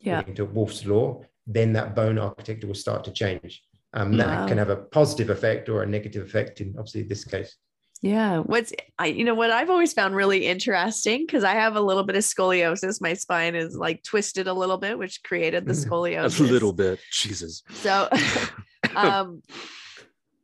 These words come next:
Speaker 1: what I've always found really interesting is my arches are different.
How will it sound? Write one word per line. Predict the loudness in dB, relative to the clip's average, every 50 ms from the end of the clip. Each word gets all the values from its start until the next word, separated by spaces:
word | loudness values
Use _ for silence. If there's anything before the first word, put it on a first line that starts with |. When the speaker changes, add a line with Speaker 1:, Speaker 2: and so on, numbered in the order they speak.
| _ _ -8
Speaker 1:
what | -4 -2 0 2
I've | 4 4 4 4 2
always | 2 0 2 2 0 -2 0
found | -2 -2 -2 -2
really | -4 -4 -4 -2
interesting | -4 -4 -6 -4 -2 -2 -2 -2 -4 -8 -8 -8
is | -8 -8 -8 -4
my | -2 -2 -2 -2 0 0
arches | 2 2 2 2 0 -2 -4 -4 -4 -2 -2 -4 -4 -6 -8 -8 -2
are | -2 0 0
different. | -2 0 -2 -2 -2 -2 -4 -8 -8 -8 -12